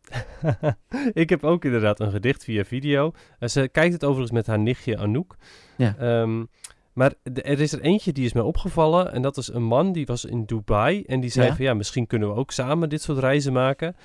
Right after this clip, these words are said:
Speaker 1: En daar had ze toch wel erg veel interesse in.
Speaker 2: Ja.
Speaker 1: Ik dacht, "Ja, ja, heb je nou interesse in die man of het feit dat hij in Dubai zit?"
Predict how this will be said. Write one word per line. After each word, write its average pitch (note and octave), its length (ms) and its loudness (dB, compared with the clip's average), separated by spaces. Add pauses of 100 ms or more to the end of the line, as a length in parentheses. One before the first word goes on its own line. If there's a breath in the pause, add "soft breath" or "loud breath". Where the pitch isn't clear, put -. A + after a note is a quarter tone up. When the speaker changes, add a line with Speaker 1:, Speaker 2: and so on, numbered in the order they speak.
(200 soft breath)
Speaker 1:
En A2+ 80 -12
daar D#3 200 2
had G#3+ 140 0
ze G3 100 -10
toch - 180 -6
wel F#3 160 -2
erg F3+ 300 -2
veel D#3+ 200 0
interesse A#2 520 -2
in. F#2+ 240 -6 (200 soft breath)
Speaker 2:
Ja. A#2 160 4
Speaker 1:
Ik - 60 -2
dacht, B2 300 0 (340 soft breath)
"Ja, C3+ 160 2
ja, A2+ 180 6
heb G#2 140 0
je C3+ 60 0
nou B2 120 4
interesse B2+ 380 -2
in A2+ 120 -2
die G#2+ 100 0
man D3 320 2
of - 280 -2
het - 160 -12
feit D3+ 240 2
dat C#3+ 160 -2
hij C#3 80 -4
in C3 140 0
Dubai A2 420 2
zit?" F#2+ 380 -10